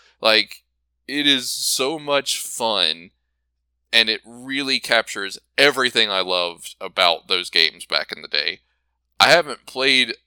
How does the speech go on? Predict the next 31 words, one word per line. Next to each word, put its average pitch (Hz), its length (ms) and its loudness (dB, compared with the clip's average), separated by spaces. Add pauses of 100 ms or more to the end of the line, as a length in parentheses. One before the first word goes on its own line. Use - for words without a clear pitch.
a 87 180 2 (140)
ton 131 360 -4
of 151 200 -6
it 156 160 -8
yet, 151 300 -4 (260)
but, 98 340 2
like, 107 220 0
literally 131 640 0
from 101 300 -4
five 101 360 2
minutes 87 280 -2
in, 80 160 2
I 78 100 0
was 90 120 -8
just - 220 -12
blown 90 200 -6
away 85 360 2
by 82 220 2
how 90 180 0
much 87 340 -4
it 78 140 -10
captured - 520 -2 (140)
everything 101 460 0
that 78 120 -8
was 87 120 -10
good 82 180 -2
about 67 260 -10
those - 200 -16
games. - 500 -16 (1500)
So, 120 180 -4
like, 95 520 2